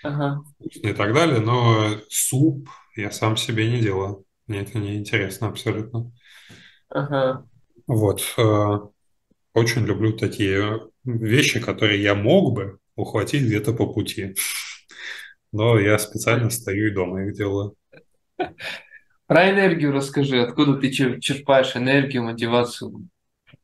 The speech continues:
Speaker 1: Кроме программирования, чем ты занимаешься? Хобби какое-то?
Speaker 2: М, кино, сериалы смотрю активно, м, комиксы, коллекционирую комиксы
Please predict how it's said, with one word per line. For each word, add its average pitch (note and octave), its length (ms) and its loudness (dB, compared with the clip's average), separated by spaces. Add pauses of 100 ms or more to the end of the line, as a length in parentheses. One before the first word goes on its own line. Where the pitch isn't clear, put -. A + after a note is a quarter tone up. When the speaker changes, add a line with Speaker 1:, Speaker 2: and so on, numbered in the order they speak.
(380)
Speaker 1:
Кроме C#3+ 320 4
программирования, C3 800 0
чем A2 200 -6
ты A2 100 -10
занимаешься? A#2+ 840 -4 (760)
Хобби A#2+ 280 2
какое-то? - 500 -12 (1300)
Speaker 2:
М, B2+ 640 0 (500)
кино, B2+ 320 0
сериалы G#2 760 2
смотрю G#2+ 600 -2
активно, G#2+ 680 0 (180)
м, G2+ 340 -4
комиксы, A2 800 -2 (320)
коллекционирую G#2 840 -2
комиксы C3 480 -2